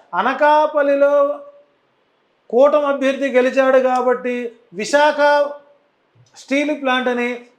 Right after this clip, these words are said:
ప్రైవేటీకరణ చేయడానికి మేము అంగీకరిస్తున్నట్లే అన్నటువంటి సంకేతాలు పంపించడానిక ఈ ప్రయత్నం చేశారు అంటున్నాను.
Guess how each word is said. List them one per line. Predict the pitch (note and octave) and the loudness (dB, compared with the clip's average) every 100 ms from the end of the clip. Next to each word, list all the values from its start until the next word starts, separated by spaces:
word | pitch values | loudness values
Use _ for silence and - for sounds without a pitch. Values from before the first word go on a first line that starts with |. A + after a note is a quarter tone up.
| - | -6
ప్రైవేటీకరణ | A3 B3 D4 D4 D4+ C#4 C4 B3+ | -2 0 0 -2 -2 -2 -4 -4
చేయడానికి | B3+ A#3+ A#3 A#3+ C#4 | -4 -6 -6 -6 -6
మేము | C4+ A#3+ | -6 -8
అంగీకరిస్తున్నట్లే | A#3 B3+ A3 B3 - B3 A#3 A#3 A#3+ B3 | -8 -10 -8 -10 -10 -10 -10 -10 -4 -2
అన్నటువంటి | A#3 A3+ A3+ A3 G#3 A3 - - | -2 -4 -8 -8 -6 -6 -6 -18
సంకేతాలు | - G#3 C4 C#4+ C#4 C4 B3+ B3 | -6 -4 -4 0 0 0 -4 -4
పంపించడానిక | G#3 A3 A3 A3 A3 G#3+ G#3 | -6 -6 -8 -6 -2 -2 -2
ఈ | B3 C4 | -4 -4
ప్రయత్నం | A#3 A3 G#3+ A3 G#3 | -6 -10 -10 -14 -12
చేశారు | G3 F3+ E3+ F3+ | -12 -12 -14 -14
అంటున్నాను. | G#3+ E3 D3+ | -16 -20 -20